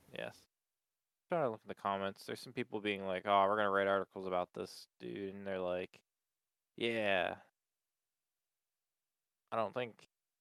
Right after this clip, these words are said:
I don't know. It doesn't affect, I don't use it, so it doesn't really affect me. Maybe it'll affect a lot of user base of Reddit. Um,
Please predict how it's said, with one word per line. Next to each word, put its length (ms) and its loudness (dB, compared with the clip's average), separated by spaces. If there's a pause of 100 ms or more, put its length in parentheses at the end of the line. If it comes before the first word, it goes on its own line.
(760)
I 80 0
don't 80 -2
know. 160 -2 (380)
It 60 -8
doesn't 220 2
affect, 360 2
I 80 -2
don't 120 -2
use 220 -6
it, 180 -8
so 80 -8
it 40 -2
doesn't 180 -6
really 180 -4
affect 360 -2
me. 200 -8 (180)
Maybe 240 -2
it'll 380 0
affect 380 -4
a 40 -6
lot 180 2
of 100 -6
user 300 -6
base 420 -2
of 180 -10 (120)
Reddit. 320 0 (2500)
Um, 420 -8